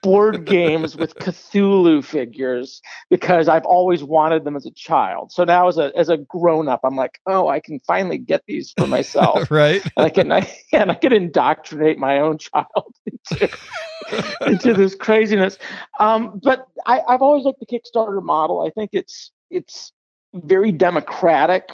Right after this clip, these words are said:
Speaker 1: where you get a bunch of people who are interested in it, and depending on their funds or, or, or the kindness of their heart, they, they decide to fund something on, on,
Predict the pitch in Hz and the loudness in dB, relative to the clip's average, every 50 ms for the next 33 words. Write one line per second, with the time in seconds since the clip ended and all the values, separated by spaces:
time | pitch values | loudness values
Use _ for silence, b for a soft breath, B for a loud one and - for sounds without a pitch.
0 | - - - - 143 151 151 156 147 131 - 139 151 147 143 147 156 156 160 120 | -20 -16 -10 -4 -2 0 2 2 0 -2 -4 -8 -10 -6 0 2 2 2 2 0
1 | 160 160 156 - - - - - - 160 151 - 160 160 151 147 135 143 B B | -2 -4 -4 -6 -10 -10 -10 -8 -6 -6 -4 0 2 2 4 4 2 -2 B B
2 | B B B B B B - - 170 165 139 - 165 180 202 - - 190 185 170 | B B B B B B -2 0 2 2 2 2 0 0 0 0 2 2 2 2
3 | 175 175 - - 175 160 - - 160 160 160 160 160 156 - - - 131 135 135 | 2 0 -2 -2 -2 -2 -2 -2 -2 0 2 2 2 2 0 -2 -4 -2 -2 0
4 | 135 135 139 - - 135 - - - - 160 156 156 147 147 139 - 127 127 131 | 0 -2 -2 -4 -6 -4 -4 -4 -2 0 0 2 2 2 2 2 0 2 2 2
5 | 131 123 127 127 101 - _ _ _ _ _ _ _ _ _ _ _ _ _ _ | 0 0 -2 -2 -4 -6 _ _ _ _ _ _ _ _ _ _ _ _ _ _
6 | _ _ _ _ _ _ - - 135 131 127 135 131 - - 175 185 180 175 175 | _ _ _ _ _ _ -6 -2 2 2 2 2 2 2 0 2 2 2 2 2
7 | 175 165 127 131 127 127 123 - 113 127 127 127 123 - - 120 123 127 120 117 | 2 2 2 2 2 2 2 2 2 2 4 2 2 0 0 0 0 2 2 0
8 | 117 - - 180 247 285 269 233 - - 151 135 139 120 - - 131 135 135 - | -2 -2 -2 0 2 2 2 2 2 0 0 2 0 0 2 0 0 0 0 -2
9 | - - 131 123 113 127 - 127 131 233 - - - 127 120 - - - - 175 | -2 -2 -2 -2 -2 -4 -2 -2 -2 -2 -2 -2 -2 -2 -2 -2 -6 -4 -2 -2
10 | 180 175 170 - 156 139 123 - - 131 131 127 131 135 113 110 - - 113 110 | -2 -2 -2 -2 -2 -2 -2 -2 -4 -2 -2 0 -2 -4 -4 -6 -8 -8 -8 -8
11 | 113 | -10